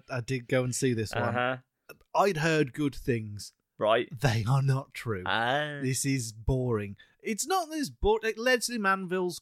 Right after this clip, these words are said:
Speaker 1: good. I do like her. She is funny. I like, I, I like the idea of having a working class character going into this high end fashion world and disrupting it because of just how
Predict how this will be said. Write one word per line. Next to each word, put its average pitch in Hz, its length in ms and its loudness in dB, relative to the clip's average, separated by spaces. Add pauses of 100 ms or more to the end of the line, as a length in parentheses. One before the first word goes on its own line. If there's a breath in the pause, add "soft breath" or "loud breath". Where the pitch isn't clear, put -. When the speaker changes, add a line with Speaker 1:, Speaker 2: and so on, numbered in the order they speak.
(140)
Speaker 1:
good. 120 360 2 (100)
I 151 60 -2
do 160 320 2
like 113 400 0
her. 113 260 -4
She 131 340 -6
is 127 160 -6
funny. 101 560 -8 (600)
I 127 120 2
like, 139 380 6
I, 143 220 0
I 147 100 2
like 131 440 0
the 139 140 0
idea 123 360 0
of 117 120 -2
having 113 440 -6
a 113 100 -6
working 113 460 -8
class 110 280 -8
character 107 420 -6
going 107 380 -6
into 107 200 -14
this 104 140 -12
high 113 300 -6
end 107 200 -10
fashion 107 360 -6
world 104 220 -8
and 104 80 -14
disrupting 110 500 -12
it 101 80 -18
because 107 340 -8
of 104 140 -12
just - 200 -14
how 101 100 -10